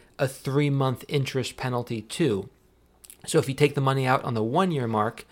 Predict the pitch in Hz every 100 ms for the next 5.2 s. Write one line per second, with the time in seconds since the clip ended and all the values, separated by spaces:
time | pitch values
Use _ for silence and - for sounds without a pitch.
0 | - - - - 131 110 117 160 147 151
1 | 147 - - - - 135 135 135 147 123
2 | 143 143 127 - - 135 131 - - -
3 | - 131 156 147 - 151 143 131 127 127
4 | 131 160 143 110 - - - - - 139
5 | 127